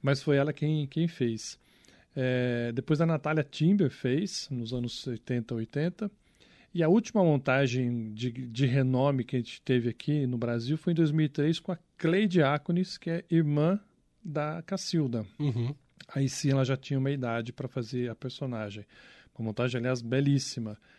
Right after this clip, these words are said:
Speaker 1: Então, de dois mil e três pra cá, ou seja, quase vinte anos, a gente não tinha montagem dessa peça, porque ela realmente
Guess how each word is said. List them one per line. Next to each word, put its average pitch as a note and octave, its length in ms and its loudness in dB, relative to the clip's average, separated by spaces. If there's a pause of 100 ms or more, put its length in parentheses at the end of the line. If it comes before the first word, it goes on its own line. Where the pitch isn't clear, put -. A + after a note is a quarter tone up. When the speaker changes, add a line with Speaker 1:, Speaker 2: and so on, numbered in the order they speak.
(340)
Speaker 1:
Então, D#3 120 0
de D3+ 120 0
dois D#3+ 200 4
mil G3 120 4
e G#3+ 40 4
três C#3 360 2
pra A2+ 180 -8
cá, E3+ 140 -4
ou E3 60 0
seja, A#2+ 240 -4
quase F3 340 0
vinte C3+ 340 0
anos, D#3+ 480 -2 (540)
a - 80 -6
gente C3 140 -2
não D#3 120 2
tinha F3+ 280 2
montagem B2 540 0
dessa A2+ 280 -6
peça, A2 380 -8
porque C#3 200 -6
ela F3 140 2
realmente E3+ 520 4